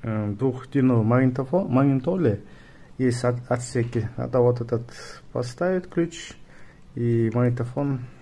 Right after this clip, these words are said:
э. Как вы знаете, я в прошлый раз починил вот этот датчик.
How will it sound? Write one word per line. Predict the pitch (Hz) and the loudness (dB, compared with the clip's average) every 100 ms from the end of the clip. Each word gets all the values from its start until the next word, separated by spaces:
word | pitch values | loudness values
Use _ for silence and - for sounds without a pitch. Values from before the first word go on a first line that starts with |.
| - | -8
э. | 101 101 104 104 104 104 | -6 -4 -4 -6 -6 -6
Как | 107 127 | -4 -4
вы | 127 | -4
знаете, | 120 131 127 120 | 2 2 2 0
я | |
в | |
прошлый | - 123 - 123 | 2 0 2 0
раз | 120 110 - | 2 0 -2
починил | 117 - 131 123 117 110 | -8 0 4 6 4 2
вот | 101 | 0
этот | 95 85 | -2 -2
датчик. | 113 135 - - | 2 2 0 -8